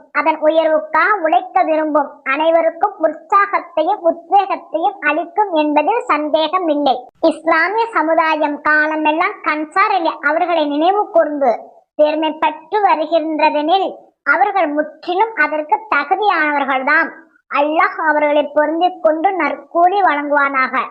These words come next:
ஜன்னத்துல் பிர்தௌஸ் என்னும் மேலான சுவனபதியில் அவர்களுக்கு இடமளிப்பானாக.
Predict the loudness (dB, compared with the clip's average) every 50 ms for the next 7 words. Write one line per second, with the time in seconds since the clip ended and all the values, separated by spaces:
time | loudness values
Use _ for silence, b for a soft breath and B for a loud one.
0 | -12 -20 _ _ -2 0 0 0 0 -2 -4 -6 -6 -4 0 0 0 0 0 0
1 | 0 0 2 4 4 4 2 2 -2 -4 -2 -2 -2 -2 -2 0 0 2 2 2
2 | 2 2 0 -2 -2 0 0 2 2 2 0 0 0 2 4 4 4 4 2 0
3 | 0 0 0 0 0 0 -2 -2 -4 -2 -2 0 0 0 2 2 0 0 -2 -4
4 | -4 -2 -2 0 0 0 0 0 0 0 0